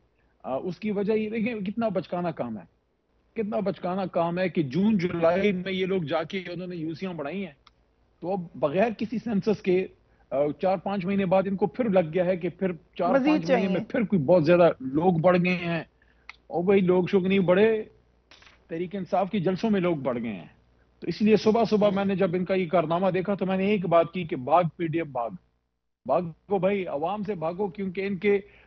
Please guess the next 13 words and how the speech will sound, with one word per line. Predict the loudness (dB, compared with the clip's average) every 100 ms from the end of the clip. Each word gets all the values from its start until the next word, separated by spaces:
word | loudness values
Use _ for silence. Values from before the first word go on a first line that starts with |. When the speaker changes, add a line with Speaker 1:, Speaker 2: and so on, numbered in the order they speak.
| -10
Speaker 1:
वोट | -6 4 6 6
को | 4 2 2
इज्जत | -2 -2
दो | 0 0 0
के | 0
नजरिए | 2 0 0 2 2
की | 2 -2
जनाबे | -2 0 0 0
वाला | 2 4 4
हो | 2 2 0
गई | 2
है | 2
मौत। | 4 4 4